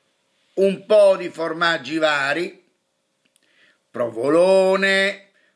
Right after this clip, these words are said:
poi c'è un pochettino di pecorino e un po' di parmigiano. Ovviamente del latte. I lumaconi li cuocerò in dell'acqua nella quale metterò della paprika.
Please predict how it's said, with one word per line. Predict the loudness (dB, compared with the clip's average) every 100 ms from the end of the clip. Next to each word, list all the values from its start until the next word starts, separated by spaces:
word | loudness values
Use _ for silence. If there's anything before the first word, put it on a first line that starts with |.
| _ _
poi | -6 -6
c'è | -4 -4
un | -4 -8
pochettino | -10 -10 -8 -8
di | -8 -6
pecorino | -8 -4 -4 -2 -4 -4 -6 -6 -12 _ _ _
e | -4
un | -4
po' | -2 -2
di | -2
parmigiano. | -6 -6 -6 -14 -14 -14 -18 -20 -20 _ _ _ _ _ _
Ovviamente | -4 -2 -2 -4 -8 -10 -14 -12 -12 _ _ _ _ _
del | -8 -6 -6
latte. | -8 -16 -18 -12 -12 -12 _ _ _ _ _ _ _ _ _ _ _ _ _ _
I | -6
lumaconi | -4 -4 -2 -2 0 -2 -6 -8
li | -10 -6
cuocerò | -6 -2 -2 0 -2 -6
in | -10 -6 -4 -4
dell'acqua | -4 -4 -4 -4 -6 -14 _ -6 -4 -8
nella | -10 -6 -6
quale | -4 -6
metterò | -6 -6 -4 -4
della | -4 -4 -4
paprika. | -6 -10 -12 -12 -14 -10 -12